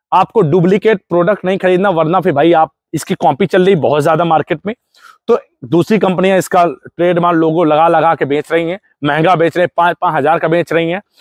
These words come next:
तो मैं आपको ये सस्ते रेट में जो है, ये बाईस सौ, तेईस सौ, चौबीस सौ रुपए का आराम से आपको डुअल चैनल का मिल जाएगा, ये दो, दो वाला माइक वाला। तो आप जो चाहे परचेज कर सकते हैं। डिस्क्रिप्शन में मैंने लिंक दे दिया, दे, दे, दे दिया Amazon की,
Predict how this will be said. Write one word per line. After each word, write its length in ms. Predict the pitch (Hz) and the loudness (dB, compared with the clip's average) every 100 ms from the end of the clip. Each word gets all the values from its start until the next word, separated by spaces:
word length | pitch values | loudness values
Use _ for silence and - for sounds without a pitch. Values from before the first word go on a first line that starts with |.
| - - | -18 -4
तो 40 | 214 | 0
मैं 120 | 214 | 2
आपको 260 | 202 - | 0 0
ये 100 | 240 214 | 0 0
सस्ते 320 | 160 - 196 | -4 -4 -2
रेट 140 | 196 | -2
में 120 | 180 175 | -2 -2
जो 120 | 180 | -2
है, 140 | 185 233 _ _ 175 | -2 -8 _ _ -2
ये 60 | |
बाईस 260 | 143 165 202 | 0 0 0
सौ, 80 | 208 | -2
तेईस 220 | 175 180 | 0 -2
सौ, 60 | 190 | -2
चौबीस 340 | 165 147 185 | -2 -2 -2
सौ 60 | 185 | -2
रुपए 220 | 165 175 | -2 0
का 80 | 156 | 0
आराम 220 | 147 160 | 0 0
से 120 | 160 | 0
आपको 200 | 165 - 156 | -2 -2 -4
डुअल 300 | 123 156 185 | 0 0 2
चैनल 240 | 170 175 | 0 -2
का 100 | 175 | -2
मिल 180 | 160 170 | 0 2
जाएगा, 240 | 170 170 | 2 2
ये 160 | 170 202 - | 2 0 -4
दो, 240 | 117 139 175 | -4 -2 -2
दो 300 | - 120 170 | -4 -2 0
वाला 260 | 185 175 190 _ - | 2 0 -2 _ -2
माइक 200 | 139 151 | -2 0
वाला। 180 | 156 185 _ _ - | 0 0 _ _ 0
तो 40 | |
आप 100 | 220 | 0
जो 240 | 147 208 254 | 2 2 2
चाहे 220 | 262 247 | 2 0
परचेज 340 | - 302 240 - | 0 -2 -2 -2
कर 120 | 208 | -2
सकते 300 | 220 - 240 | -2 -4 -4
हैं। 60 | - _ _ - | -6 _ _ -14
डिस्क्रिप्शन 580 | 107 254 - 247 - 277 | -2 -2 0 -2 0 0
में 60 | 262 | 2
मैंने 200 | 254 254 | 2 2
लिंक 220 | 247 233 | 2 2
दे 180 | 220 233 | 2 2
दिया, 320 | 226 226 233 202 | 0 2 2 0
दे, 220 | 151 196 | 0 0
दे, 140 | 208 | 2
दे 160 | 175 208 | 2 0
दिया 280 | 196 226 220 | 0 -2 -2
Amazon 460 | 156 156 151 185 214 | -2 -2 0 -2 -2
की, 220 | - 262 | -4 -6